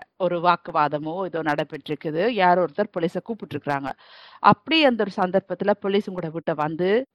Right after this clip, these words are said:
உங்களோட கதைக்கணும்னு சொன்னா, நீங்க கேட்க வேண்டிய ரெண்டு கேள்விகள் தான். முதலாவது கேளுங்கள், நீங்கள் என்ன arrest பண்றீங்களா? arrest பண்றதா இருந்தா போலீஸ் கூப்பிடும்போது அவங்களோடய போங்க. நீங்க வேற எதுவுமே சொல்ல தேவையில்லை. உங்களோட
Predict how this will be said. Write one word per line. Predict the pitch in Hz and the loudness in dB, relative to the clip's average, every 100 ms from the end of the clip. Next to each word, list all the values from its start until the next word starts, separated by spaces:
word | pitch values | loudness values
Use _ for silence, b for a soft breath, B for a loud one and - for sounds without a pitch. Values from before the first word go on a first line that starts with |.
| - | -10
உங்களோட | 175 180 190 | -2 0 0
கதைக்கணும்னு | 165 165 - 156 151 143 | -2 -2 -2 -2 -2 -4
சொன்னா, | 151 143 139 156 254 - B B B | -8 -8 -2 2 2 2 B B B
நீங்க | - 208 | 2 4
கேட்க | 220 285 311 330 | 10 10 10 6
வேண்டிய | 214 180 214 | 6 4 6
ரெண்டு | 190 175 180 | 6 4 0
கேள்விகள் | 156 151 143 131 | 0 -2 -6 -8
தான். | 139 _ - | -12 _ -6
முதலாவது | 220 339 381 320 262 240 | 0 6 8 8 6 0
கேளுங்கள், | 202 180 160 160 262 - _ _ - | 2 0 0 0 0 -2 _ _ -10
நீங்கள் | 196 233 254 | -6 0 2
என்ன | 196 214 269 _ _ - | 4 2 0 _ _ 2
arrest | 208 285 - - | 6 6 2 -8
பண்றீங்களா? | 208 175 151 151 147 123 _ _ - | -8 -6 -6 -4 -4 -6 _ _ 0
arrest | 226 302 - | 4 4 0
பண்றதா | 320 277 247 220 196 160 | -2 0 2 2 2 2
இருந்தா | 185 226 214 240 508 - _ _ _ | 0 0 4 4 4 -2 _ _ _
போலீஸ் | - 226 240 - | -4 -2 -2 -4
கூப்பிடும்போது | - 277 269 214 170 233 | -10 -8 -6 -6 -2 0
அவங்களோடய | 277 202 180 160 | 0 -2 -4 -2
போங்க. | 180 - 190 165 139 _ _ _ _ _ _ | -2 0 -2 -2 -12 _ _ _ _ _ _
நீங்க | 202 202 | -6 -4
வேற | 196 254 294 | 2 4 6
எதுவுமே | 233 262 240 311 | 4 2 2 0
சொல்ல | - 240 240 | 2 2 2
தேவையில்லை. | 170 143 143 143 | 0 -6 -8 -10
உங்களோட | 170 | -8